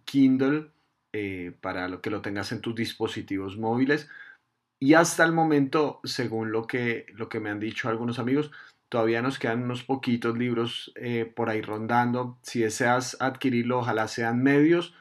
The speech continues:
fundamentalmente para mantener el contacto y ojalá que te puedan dar algún tipo de esperanza para tu vida y en cuanto al significado profundo que tiene el cristianismo.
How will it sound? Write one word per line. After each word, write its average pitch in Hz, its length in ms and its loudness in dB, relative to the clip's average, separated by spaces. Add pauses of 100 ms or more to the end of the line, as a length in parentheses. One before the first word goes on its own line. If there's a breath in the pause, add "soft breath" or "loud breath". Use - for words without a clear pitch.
(380 loud breath)
fundamentalmente 117 1040 0 (340 loud breath)
para 107 300 4
mantener 107 560 -4
el 113 80 -6
contacto 120 760 0 (100)
y 127 180 2
ojalá 113 380 2
que 113 100 -2
te 120 100 -4
puedan 110 340 -2
dar 107 260 -2 (280 loud breath)
algún 113 340 -2
tipo 117 300 0
de 113 80 2
esperanza 107 680 -2
para 151 300 6
tu 165 140 2
vida 151 460 4
y 117 120 -2
en 107 100 -4
cuanto 101 560 -4
al 104 160 -4
significado 101 640 -6
profundo 120 560 -4
que 113 100 -2
tiene 98 360 -6
el 101 180 -10
cristianismo. 98 680 -8